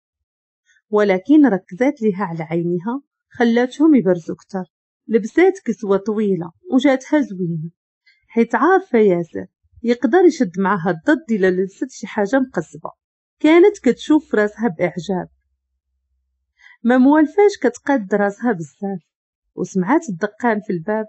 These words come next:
وعرفاتها آسية. قالت ليها نور: "دخلي."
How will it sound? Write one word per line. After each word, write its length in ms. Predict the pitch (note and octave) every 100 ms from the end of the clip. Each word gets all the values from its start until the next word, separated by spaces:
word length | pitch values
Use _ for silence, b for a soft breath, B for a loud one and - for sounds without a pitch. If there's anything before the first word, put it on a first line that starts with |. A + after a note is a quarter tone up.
| _ _ _
وعرفاتها 760 | - G3 G3 B3+ C4 - - E3
آسية. 440 | - - - - _ _ _ _ _ _ G3+
قالت 320 | G3 F#3+ G3+
ليها 280 | G#3 G3+ G3
نور: 340 | G#3 B3+ C4 B3+ _ _
"دخلي." 360 | F4 E4 -